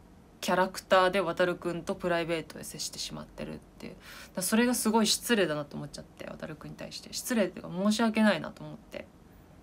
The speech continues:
うん、渡るくんにも気使わせちゃうし、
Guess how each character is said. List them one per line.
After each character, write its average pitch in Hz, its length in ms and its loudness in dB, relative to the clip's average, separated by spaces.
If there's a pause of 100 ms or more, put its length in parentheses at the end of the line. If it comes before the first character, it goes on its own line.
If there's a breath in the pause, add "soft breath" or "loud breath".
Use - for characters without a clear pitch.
(280)
う 156 320 -12
ん、 - 20 -12
渡 220 140 2
る 220 100 2
く 226 100 0
ん 220 40 8
に 208 60 6
も 151 80 -4
気 160 180 -6
使 - 220 -6
わ 160 120 -2
せ 156 120 -14
ち - 120 -10
ゃ 151 40 -8
う 151 80 -10
し、 - 340 -10